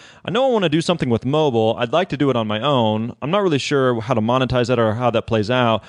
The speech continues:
But then you come across someone like a Pat or some other people in that space, and you're like, "Ah, that's it. I get it. That clicks, that resonates."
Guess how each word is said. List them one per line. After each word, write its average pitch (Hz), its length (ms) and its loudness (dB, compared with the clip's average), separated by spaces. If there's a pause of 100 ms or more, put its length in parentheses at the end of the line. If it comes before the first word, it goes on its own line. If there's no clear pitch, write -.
(280)
But 135 80 0
then 127 100 0
you 123 120 0
come 143 180 -2
across 147 380 0
someone 120 180 -2
like 113 160 0
a 120 60 -6
Pat 110 400 -2
or 120 100 -2
some 120 180 0
other 117 160 0
people 117 220 0
in 110 80 0
that 98 140 -2
space, 131 480 -2
and 120 80 -4
you're 110 80 0
like, 104 100 -4
"Ah, 143 360 -2 (300)
that's - 200 -2
it. 214 240 2
I - 80 0
get 196 260 -2
it. 147 120 0
That 113 160 0
clicks, - 340 0
that 120 120 2
resonates." 120 800 0